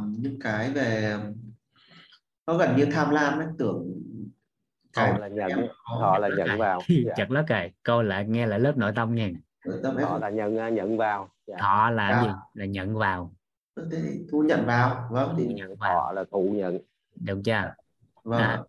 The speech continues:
Speaker 3: dùng cái từ thụ nhận thì nó sẽ, ồ, sẽ, sẽ, sẽ, sẽ nó chuẩn hơn. Bởi
Speaker 1: Vâng
Speaker 3: vì
Speaker 1: ạ.
Speaker 3: con người á, thì sao? Tốt xấu gì cũng nhận. Tốt xấu gì cũng nhận.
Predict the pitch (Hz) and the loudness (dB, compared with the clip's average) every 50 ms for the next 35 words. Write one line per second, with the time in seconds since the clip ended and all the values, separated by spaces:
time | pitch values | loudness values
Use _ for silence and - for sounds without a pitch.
0 | _ _ _ 120 117 107 104 113 143 - 120 107 101 - 95 107 104 107 117 113 | _ _ _ 0 0 2 2 2 0 0 0 -2 -2 -2 0 0 2 2 2 2
1 | 107 92 98 107 110 107 107 101 110 127 127 - 120 - - 107 101 - _ - | 2 0 0 -2 -2 -2 -2 -2 0 -2 -2 -2 -4 -4 -4 -6 -6 -6 _ -18
2 | - - - 98 98 - - 127 - - 107 104 120 127 - - 101 104 117 127 | -14 -8 -6 -6 -6 -6 -6 -8 -6 -4 -4 -4 -4 -4 -4 -4 -2 -2 0 0
3 | 147 156 160 - - - - _ _ - 139 - - - 98 123 147 147 135 123 | -2 -2 -4 -8 -14 -20 -20 _ _ 0 0 2 2 2 2 4 4 4 4 4
4 | 117 113 - - _ _ _ _ _ _ _ _ _ - 104 123 139 117 - _ | 2 0 -4 -10 _ _ _ _ _ _ _ _ _ 2 2 4 4 2 0 _
5 | - - - 143 139 139 131 120 110 104 104 120 139 156 160 - - - - 104 | -6 -2 0 2 4 4 6 4 4 4 4 4 2 2 0 -4 -10 -6 -4 -2
6 | 98 104 120 120 113 101 - _ _ _ _ _ _ _ _ _ _ - 156 160 | 0 0 2 0 0 -2 -4 _ _ _ _ _ _ _ _ _ _ 2 2 2
7 | 160 - - 175 156 185 220 196 135 110 - - - - 117 - - 107 - _ | 4 4 4 4 4 4 6 6 4 4 2 -2 -6 -12 -16 -14 -14 -14 -14 _
8 | _ _ _ _ _ _ _ _ _ _ _ _ _ _ _ _ _ _ _ _ | _ _ _ _ _ _ _ _ _ _ _ _ _ _ _ _ _ _ _ _
9 | _ _ _ _ _ _ _ _ _ _ _ - 156 190 190 - 185 170 196 220 | _ _ _ _ _ _ _ _ _ _ _ 4 4 4 4 4 2 2 4 4
10 | 196 139 110 104 - 117 139 127 98 95 113 | 4 4 2 2 2 2 2 2 2 0 -2